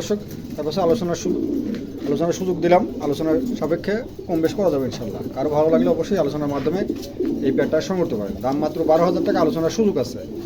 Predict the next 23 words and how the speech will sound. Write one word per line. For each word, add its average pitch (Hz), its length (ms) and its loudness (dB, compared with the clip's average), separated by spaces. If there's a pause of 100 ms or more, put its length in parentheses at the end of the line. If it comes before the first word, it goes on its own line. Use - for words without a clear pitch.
(1300)
ঠিক - 180 0
আছে। - 160 -6 (380)
কারো 147 200 2
ভালো 156 140 6
লাগলে 165 240 2
অবশ্যই 170 260 0
আপনারা 185 240 -2
আলোচনার 156 300 0
মাধ্যমে 160 240 0 (100)
এই 151 100 0
পেয়ারটা 156 260 -2 (300)
সংগ্রহ 180 240 2
করতে 104 160 -4
পারেন। 104 160 -4 (220)
প্রিয় 160 200 0
দর্শক, 180 220 0 (120)
এখানে 147 240 2 (160)
একটা 135 220 2 (1000)
বুখারার 135 420 4
একটা 139 120 0
মেল 135 300 2
আছে। 147 200 -2
দেখেন, 139 180 -2